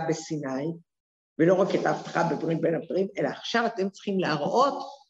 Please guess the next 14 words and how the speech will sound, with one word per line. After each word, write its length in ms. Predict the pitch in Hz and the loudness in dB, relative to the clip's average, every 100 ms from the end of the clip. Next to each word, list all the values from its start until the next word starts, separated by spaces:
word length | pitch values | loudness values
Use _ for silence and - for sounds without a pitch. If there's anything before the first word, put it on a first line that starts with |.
| _ | _
שהקדוש 600 | - 170 151 143 175 180 | -2 0 2 4 4 4
ברוך 320 | 175 151 127 - | 2 0 -4 -6
הוא 100 | 120 | -6
ברא 240 | 120 143 | -4 -6
את 120 | 117 | -6
העולם." 300 | 120 - 104 - _ _ _ _ _ _ _ - | -8 -8 -12 -14 _ _ _ _ _ _ _ -12
זה 200 | 120 202 196 - | 2 4 4 4
כל 220 | 254 262 | 4 4
כך 140 | 262 196 | 2 0
נכנס 420 | 170 196 202 160 | 0 0 0 -2
לטרוח, 420 | 156 156 180 180 | -4 0 0 2
"למען 580 | 160 156 202 240 233 - | 0 2 2 0 -2 -4
קיים 840 | - 233 190 190 262 320 359 320 | -4 -4 -2 0 2 2 0 -2
אותך 280 | 262 - | -4 -4